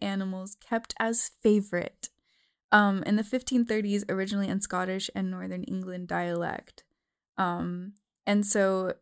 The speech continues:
it has this sense of indulged or favorite child. Indulged is really interesting because I think, like,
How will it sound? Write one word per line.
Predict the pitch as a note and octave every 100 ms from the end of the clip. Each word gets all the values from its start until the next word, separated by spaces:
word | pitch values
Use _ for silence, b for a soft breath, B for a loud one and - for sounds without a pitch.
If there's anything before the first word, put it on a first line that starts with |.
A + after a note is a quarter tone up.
| _ _ -
it | G#3+
has | G#3+ G#3
this | A3 -
sense | G3+ G3+
of | F#3+ -
indulged | G3 G3 G3+ G#3 G3+ - G3+
or | G3+
favorite | - G3 G3 F#3+ -
child. | - F3+ F3+ - - -
Indulged | G3+ G#3 G3 G3+ G#3+ G#3 -
is | G3 A3+
really | F#3+ F#3 -
interesting | - - - - - - G#3+ A3 B B B _
because | A3+ A3+ G#3 -
I | G#3
think, | G#3+ A#3+ A3+ - _ _ _ -
like, | A3 G3+